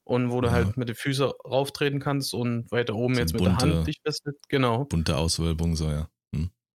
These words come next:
Speaker 1: Richtig. Äh, das war sehr geil. Und abends haben wir einen Film geguckt.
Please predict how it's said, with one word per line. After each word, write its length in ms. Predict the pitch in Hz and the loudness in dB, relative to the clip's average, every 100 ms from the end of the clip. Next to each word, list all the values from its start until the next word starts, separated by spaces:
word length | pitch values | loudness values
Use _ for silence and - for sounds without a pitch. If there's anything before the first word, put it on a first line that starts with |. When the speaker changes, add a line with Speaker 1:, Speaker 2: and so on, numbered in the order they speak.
| - | -6
Speaker 1:
Richtig. 480 | 117 - 131 127 - _ _ _ _ _ _ _ - | -4 -2 -2 -4 -8 _ _ _ _ _ _ _ -2
Äh, 540 | 131 131 127 127 123 120 - | 0 2 2 0 0 -4 -4
das 200 | 123 127 | -4 0
war 120 | 131 | 0
sehr 140 | 131 131 | 0 0
geil. 480 | 127 131 143 151 - _ _ _ _ _ | 0 2 2 -2 -6 _ _ _ _ _
Und 540 | 127 127 123 123 120 - | 2 4 4 2 0 0
abends 680 | 127 165 180 190 - - - | 0 2 0 0 -2 -4 -8
haben 240 | - 135 139 | -2 0 2
wir 80 | 131 | 0
einen 120 | 127 | -2
Film 280 | - 165 190 | -2 -2 -2
geguckt. 580 | 139 - 139 - - | -4 -4 -6 -6 -14